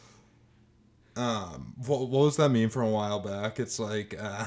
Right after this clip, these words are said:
<laughs> um, this, like, d-, death metal singer was found to have, like, a bunch of, like, human skulls in his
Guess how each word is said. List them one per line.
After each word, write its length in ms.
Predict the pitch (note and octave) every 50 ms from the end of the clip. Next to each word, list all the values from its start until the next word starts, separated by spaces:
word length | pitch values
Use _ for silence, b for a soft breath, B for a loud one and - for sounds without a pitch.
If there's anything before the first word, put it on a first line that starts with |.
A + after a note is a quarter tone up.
| -
<laughs> 60 | - -
um, 400 | D#3+ A#2 G#2+ A2+ G2 F#2 G2 G#2+ - B C#3 B B B B B B B B B B -
this, 280 | B2 B2+ B2+ B2 - C3
like, 260 | A#2+ A#2 - - - - - - _ _ _ _ _ _ _ _ - D3+ B2+ A2+ A2
d-, 80 | - - - A#2+ A2+
death 300 | A2 B2+ A#2 G#2+ G#2 -
metal 240 | B2 A#2 A2+ A2+ A#2
singer 440 | A#2 - B2+ A#2+ A#2 A#2 A#2 A#2 A#2
was 180 | A#2 A2+ A2 -
found 300 | A#2 A2 G#2 G#2+ G#2+ A2
to 60 | G#2
have, 200 | A2 A2 G2+ G2
like, 100 | A2 G#2+
a 60 | A2
bunch 200 | - - G#2+ -
of, 80 | A2+ G2
like, 160 | G2+ G2 -
human 340 | - - A2+ G#2 G#2 G2+ G#2
skulls 540 | - - - G#2+ F#2 F#2+ G2+ G2+ G#2 - -
in 100 | A2+ A2
his 300 | A2 A2 G#2+ G2+ -